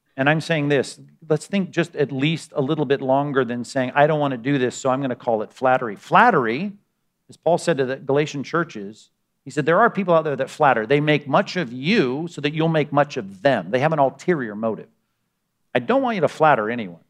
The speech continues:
Flattery is you saying things with an ulterior motive to get something out, to manipulate them, to try to aggrandize yourself and, and hoping that if you do this to them with your words, they'll do that to you. Or you've got an angle.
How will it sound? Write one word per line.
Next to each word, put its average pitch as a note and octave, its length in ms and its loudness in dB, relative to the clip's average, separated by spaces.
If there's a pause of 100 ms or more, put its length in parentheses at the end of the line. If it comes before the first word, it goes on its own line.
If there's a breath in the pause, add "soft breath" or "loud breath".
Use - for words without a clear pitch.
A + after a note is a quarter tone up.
(600)
Flattery C#3 800 2
is A2+ 160 -4
you F#3 180 0
saying G3 460 0
things D3+ 280 -2
with C3 140 2
an C3 60 2
ulterior C3 520 -2
motive C3+ 300 2
to B2+ 60 -2
get - 200 -8
something C#3 440 -6
out, B2+ 240 2
to C3 80 -8
manipulate C3+ 680 -2
them, G2+ 160 -12
to A2+ 140 -6 (320 loud breath)
try D#3+ 160 4
to C3+ 360 -2
aggrandize D3+ 580 2
yourself A#2+ 580 0 (640)
and, C#3 120 -6
and C3+ 140 -4
hoping D3+ 280 2
that B2+ 120 2
if A#2 80 -4
you E3+ 160 0
do D3 160 0
this D3 300 0 (100)
to C3+ 140 -2
them D#3 320 4
with C#3+ 180 -2
your F3+ 200 4
words, B2+ 220 -2
they'll C3+ 140 2
do C3+ 160 -4
that C3+ 240 2
to A#2+ 100 -12
you. D#3+ 260 0
Or B2 140 4 (300 loud breath)
you've F#3+ 100 0
got C4 200 4
an D3 100 2
angle. C#3 560 -2